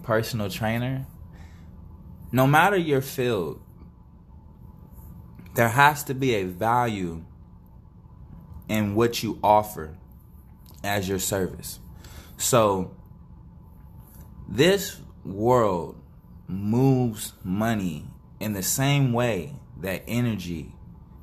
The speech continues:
is moved. It can be received, it can be held, it can be distributed,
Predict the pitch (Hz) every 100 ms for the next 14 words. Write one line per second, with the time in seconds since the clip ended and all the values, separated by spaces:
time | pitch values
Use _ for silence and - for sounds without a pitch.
0 | - 98 90 92 90 78 - - - -
1 | - - - 113 113 92 85 76 - 127
2 | 127 127 104 107 92 80 78 73 - 123
3 | 123 120 113 - 104 92 90 90 82 -
4 | 123 127 123 120 110